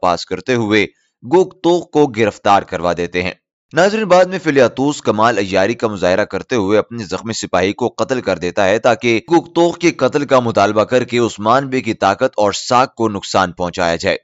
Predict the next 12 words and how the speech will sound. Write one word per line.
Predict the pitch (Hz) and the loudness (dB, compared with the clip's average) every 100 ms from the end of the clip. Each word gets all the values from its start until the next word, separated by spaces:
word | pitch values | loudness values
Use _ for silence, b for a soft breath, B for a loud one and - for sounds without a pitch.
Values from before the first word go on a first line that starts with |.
| 95 | -6
दूसरी | 98 123 131 117 | -2 -2 0 4
जानिब | 113 117 123 120 b - | 4 4 0 -6 b -12
उस्मान | 135 147 180 202 | -8 0 2 2
बे | 202 185 | 0 0
सऊची | - 135 135 165 | 4 2 2 0
बे | 135 143 | 2 2
का | 135 | 2
जंगल | 98 101 113 135 | 0 0 2 2
में | 123 123 | 2 -2
पीछा | 127 120 113 85 | -2 0 -2 -2
करते | 87 101 95 | -4 -4 -2
हैं। | 98 | -2